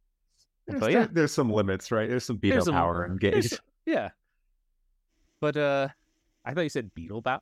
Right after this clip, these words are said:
Speaker 2: uh, beetle power for a second, and I got really excited 'cause I was
Speaker 1: Like
Speaker 2: like,
Speaker 1: Big Bad
Speaker 2: "Beetleborgs!"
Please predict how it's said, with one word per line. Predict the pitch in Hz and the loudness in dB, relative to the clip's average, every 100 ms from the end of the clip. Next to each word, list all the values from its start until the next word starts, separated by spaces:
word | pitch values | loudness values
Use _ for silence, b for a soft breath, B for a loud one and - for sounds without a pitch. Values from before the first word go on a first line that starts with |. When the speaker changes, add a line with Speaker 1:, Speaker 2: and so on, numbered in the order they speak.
| _ | _
Speaker 2:
uh, | 117 85 - | -6 -6 -8
beetle | 90 98 120 | -6 -4 -2
power | 143 147 180 208 | -2 -2 -2 -4
for | 196 | -6
a | |
second, | 196 220 220 262 - | -6 -6 -6 -8 -6
and | 117 | -2
I | 110 | 0
got | 107 | -2
really | 104 110 | -2 -4
excited | - 90 101 120 | -4 -4 -2 -4
'cause | - | -6
I | 87 90 | -8 -4
was | 90 | 0
Speaker 1:
Like | 113 | 0
Speaker 2:
like, | 95 | 0
Speaker 1:
Big | 110 - | -2 2
Bad | - 392 | 2 4
Speaker 2:
"Beetleborgs!" | 311 240 185 202 214 | 4 4 4 4 0